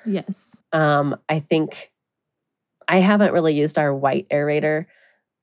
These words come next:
Speaker 2: Um, I'm sure there's great instances to use it. I haven't found an, it
Speaker 1: Yeah.
Speaker 2: necessary. And then, um,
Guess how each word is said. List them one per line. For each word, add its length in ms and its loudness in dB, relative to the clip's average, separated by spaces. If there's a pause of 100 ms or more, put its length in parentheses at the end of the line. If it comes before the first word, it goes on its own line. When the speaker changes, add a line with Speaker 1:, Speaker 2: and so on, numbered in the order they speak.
(200)
Speaker 2:
Um, 400 0
I'm 100 0
sure 240 2
there's 300 0
great 280 0
instances 540 -2
to 100 -2
use 280 0
it. 200 0
I 120 -2
haven't 420 -4 (380)
found 580 -2 (640)
an, 340 -2
it 160 0
Speaker 1:
Yeah. 40 -8
Speaker 2:
necessary. 680 -2 (880)
And 280 2
then, 440 2
um, 500 -2